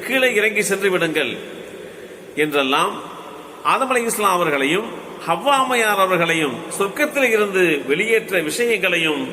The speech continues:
நமக்கு தெளிவுபடுத்தி காட்டியிருக்கிறான். அது மாத்திரமல்லாமல் அல்லாஹ் சுப்ஹானஹு தஆலா உலகத்திலே இறை மறுப்பாளர்களுடைய நிலைப்பாடு எப்படி இருக்கும் என்பது குறித்தும் மிக தெளிவாக பேசியிருக்கிறான்.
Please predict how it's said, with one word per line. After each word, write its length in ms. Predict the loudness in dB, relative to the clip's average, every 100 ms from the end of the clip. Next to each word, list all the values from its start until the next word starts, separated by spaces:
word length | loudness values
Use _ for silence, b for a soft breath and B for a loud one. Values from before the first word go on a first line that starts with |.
| -6
நமக்கு 320 | -2 0 0
தெளிவுபடுத்தி 540 | 0 2 2 0 -2 -2
காட்டியிருக்கிறான். 680 | -2 0 -2 -2 -2 -2 -4 -12 -16 -16 -18 B B B B -4
அது 180 | 0 4
மாத்திரமல்லாமல் 920 | 2 2 0 0 2 0 2 0 -2 -8 -14 -12 -6
அல்லாஹ் 380 | -2 0 2 0 -2 -2
சுப்ஹானஹு 460 | 0 2 2 2 0 0
தஆலா 300 | 2 2 2 0 -4 -10 -14 -14 -16 -16 -18 -18 -18 -18 -20 -20 -4
உலகத்திலே 800 | 0 2 0 0 2 4 2 0 -6 -12 -14 -16 -6
இறை 300 | 0 2 2
மறுப்பாளர்களுடைய 960 | 2 4 4 2 2 4 4 4 2
நிலைப்பாடு 540 | 2 2 2 4 2 2
எப்படி 340 | 0 2 2
இருக்கும் 560 | 4 2 2 0 0 -4 -6 -4
என்பது 300 | 0 2 2
குறித்தும் 640 | 2 2 0 0 -2 -4
மிக 420 | -2 2 2 0 -4 -12 -12 -4
தெளிவாக 400 | 0 2 2 2
பேசியிருக்கிறான். 680 | 2 0 0 -4 -2 -4